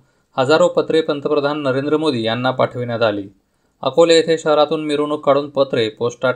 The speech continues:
टाकण्यात आली. जिल्ह्यात करोनाचा वेग चांगलाच मंदावल्याने आरोग्य विभागालाही दिलासा मिळाला आहे. पाडव्याच्या दिवशी सोमवारी दिवसभरात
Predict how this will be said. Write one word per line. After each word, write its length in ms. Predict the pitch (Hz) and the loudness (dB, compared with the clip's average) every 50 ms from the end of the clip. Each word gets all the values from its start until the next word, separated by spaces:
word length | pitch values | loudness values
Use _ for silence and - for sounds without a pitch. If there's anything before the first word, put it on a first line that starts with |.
| - - | -2 -2
टाकण्यात 400 | 120 113 - - 117 113 107 - | -4 -4 -4 -8 -12 -10 -4 -4
आली. 220 | 110 107 101 101 - - _ _ _ _ _ _ _ _ _ _ _ _ _ _ _ _ _ _ _ _ _ _ _ _ - 139 | -4 -4 -4 -8 -14 -18 _ _ _ _ _ _ _ _ _ _ _ _ _ _ _ _ _ _ _ _ _ _ _ _ -12 -6
जिल्ह्यात 260 | 143 165 175 196 208 202 - | -4 0 0 0 0 2 4
करोनाचा 380 | 190 180 180 180 180 170 - 180 | 4 4 4 4 2 2 2 2
वेग 200 | 175 180 180 180 | 2 2 -2 0
चांगलाच 360 | - 175 156 156 165 170 160 | 0 0 2 2 2 2 2
मंदावल्याने 760 | 160 147 143 143 147 147 151 160 170 160 131 113 110 110 _ _ _ _ _ _ _ - | 0 -2 0 2 2 4 4 2 0 -2 -4 -6 -8 -10 _ _ _ _ _ _ _ -2
आरोग्य 340 | 135 147 170 180 180 185 | 2 4 4 2 2 -2
विभागालाही 640 | 185 175 165 151 151 160 160 160 160 160 156 160 185 | -2 0 0 0 0 2 2 2 2 0 0 -2 -2
दिलासा 380 | 175 147 139 139 135 131 - 135 | -2 0 2 2 2 2 0 -2
मिळाला 320 | 131 123 117 113 113 110 | -2 0 0 2 2 2
आहे. 220 | 107 101 104 104 107 - _ _ _ _ _ _ _ _ _ _ _ | 2 0 -2 -4 -8 -12 _ _ _ _ _ _ _ _ _ _ _
पाडव्याच्या 420 | - 139 143 160 175 170 170 185 | 0 2 2 4 2 2 2 0
दिवशी 300 | 175 175 170 165 - 185 | -2 -4 -6 -6 -6 -8
सोमवारी 420 | 165 - 170 156 151 156 160 165 165 | -6 -4 -4 -4 0 0 2 2 2
दिवसभरात 420 | 151 151 160 151 143 147 147 147 | 2 0 0 0 2 2 2 2